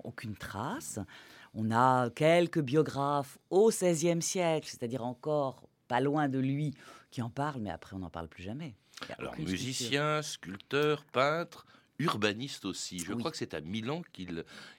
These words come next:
Speaker 2: qu'il propose justement à Ludovic le Mort un projet de cité idéale.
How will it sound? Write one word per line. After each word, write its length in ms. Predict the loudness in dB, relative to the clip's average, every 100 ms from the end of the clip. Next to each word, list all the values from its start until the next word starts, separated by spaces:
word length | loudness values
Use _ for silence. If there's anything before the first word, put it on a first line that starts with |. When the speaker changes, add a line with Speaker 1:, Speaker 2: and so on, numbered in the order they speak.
| -16
Speaker 2:
qu'il 260 | -10 -8
propose 800 | -8 -4 -2 0 0 0 -2 -4 -8 -12 -20 -14
justement 460 | -12 -6 -2 0
à 60 | 0
Ludovic 440 | 0 -4 -6 -6
le 80 | -4
Mort 280 | -2 -2 -2
un 80 | -6
projet 400 | -4 -4 -4 -6
de 80 | -8
cité 400 | -12 -8 -8 -6
idéale. 460 | -8 -8 -8 -10